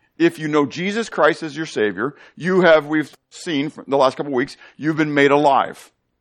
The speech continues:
You used to be what? Dead.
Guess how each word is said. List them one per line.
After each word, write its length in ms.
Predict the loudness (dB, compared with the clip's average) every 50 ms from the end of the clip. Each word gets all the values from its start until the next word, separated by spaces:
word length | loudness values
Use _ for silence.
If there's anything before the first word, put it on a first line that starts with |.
| _ _ _ _ _ _ _ _ _ _ _ _ _ _
You 180 | -8 -4 -2 0
used 260 | 2 2 2 2 0
to 60 | 0
be 100 | 2 2
what? 400 | 4 6 6 6 4 2 -2 _ _ _ _ _ _ _ _ _ _ _ _ _ _ _ _ 2
Dead. 380 | 4 4 4 4 2 -2 -6